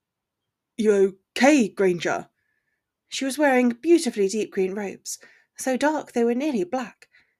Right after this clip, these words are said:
and her hair had been swept into a sophisticated low ponytail.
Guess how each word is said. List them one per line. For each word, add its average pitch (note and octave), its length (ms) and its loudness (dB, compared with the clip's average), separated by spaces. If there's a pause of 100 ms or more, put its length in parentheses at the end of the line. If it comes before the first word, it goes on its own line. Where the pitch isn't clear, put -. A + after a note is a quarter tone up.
(120)
and G#3+ 120 -4
her A#3 80 6
hair B3+ 240 4
had A#3 100 4
been A3+ 180 0
swept - 420 -4
into G#3+ 220 -8
a G#3+ 40 -6
sophisticated A#3+ 720 -4
low B3+ 220 -2
ponytail. G#3+ 600 -8